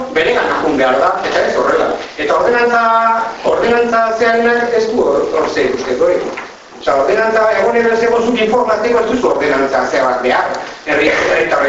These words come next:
informatzeko. Eta izatea, eta nik uste, horrekin nahi nahi nagoz, nago, izatea izatea nola egin, hilabete hilabete amaboste irizpide, nola pasatzen da fetxa puñetero hau, eta paki ematen zuten hemen etorri zaten guzti hau, ez da, hori izate planteatzen guri aurpegia dana.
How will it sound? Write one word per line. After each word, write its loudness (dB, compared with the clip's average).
informatzeko. 0
Eta 0
izatea, 2
eta 0
nik 2
uste, -2
horrekin 2
nahi 2
nahi 2
nagoz, 2
nago, 0
izatea 0
izatea 2
nola 2
egin, 0
hilabete -2
hilabete 2
amaboste 2
irizpide, 0
nola 2
pasatzen 0
da 0
fetxa 2
puñetero 2
hau, 0
eta -2
paki 0
ematen 2
zuten 2
hemen 2
etorri 0
zaten 0
guzti -2
hau, 2
ez 2
da, 2
hori 2
izate 0
planteatzen 0
guri 0
aurpegia 0
dana. 0